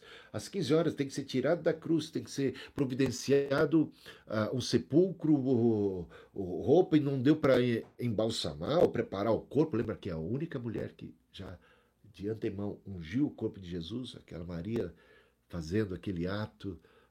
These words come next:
né, que Jesus diz que tem que ser contado em todo lugar, porque ela preparou meu corpo pra sepultura, foi ela, né? Antes, quando Cristo ainda estava vivo. Então,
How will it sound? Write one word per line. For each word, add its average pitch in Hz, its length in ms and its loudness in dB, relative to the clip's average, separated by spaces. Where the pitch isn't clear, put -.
né, 98 260 -8
que 80 80 -12
Jesus 87 360 -6
diz 98 200 -8
que 87 120 -14
tem - 180 -18
que - 100 -18
ser 110 120 -8
contado 101 480 -10
em 87 160 -18
todo 87 360 -6
lugar, 98 400 -8
porque - 260 -14
ela 92 120 -6
preparou 95 460 -6
meu 85 160 -10
corpo 104 320 -6
pra 85 160 -10
sepultura, - 480 -10
foi 196 200 -8
ela, 113 260 -10
né? 104 340 -8
Antes, 165 380 2
quando 101 220 -6
Cristo 120 260 -4
ainda 123 140 -2
estava 123 300 -6
vivo. 95 400 -6
Então, 117 340 -2